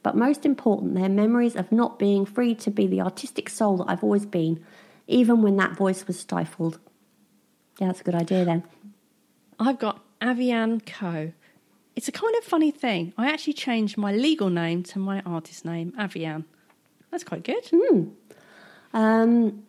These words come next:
Speaker 1: Andy W Art. "I use my nickname for social media and most artwork I do. I left my old life behind many years ago, and using Andy Will rather than my real name stops people I broke ties with from finding me."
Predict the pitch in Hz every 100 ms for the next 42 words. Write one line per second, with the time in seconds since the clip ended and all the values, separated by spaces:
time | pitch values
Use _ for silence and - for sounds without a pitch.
0 | _ 277 392 403 370 349 349 339 349 392
1 | 202 208 - - - - - - 285 359
2 | 269 233 233 220 277 - - 180 175 175
3 | - - - 226 240 339 254 185 175 165
4 | - _ _ 180 190 202 214 208 185 180
5 | 143 170 180 185 185 156 151 151 _ 185
6 | 196 208 208 185 220 294 - 214 214 208
7 | 202 - 180 175 185 208 226 180 175 175
8 | 165 156 156 160 _ - 190 208 208 202
9 | 196 185 220 262 262 220 220 185 180 185
10 | 190 190 190 190 185 220 262 214 170 180
11 | 180 202 - - 226 220 214 196 190 170
12 | - - 202 208 208 160 160 - 202 202
13 | 233 262 285 180 170 165 160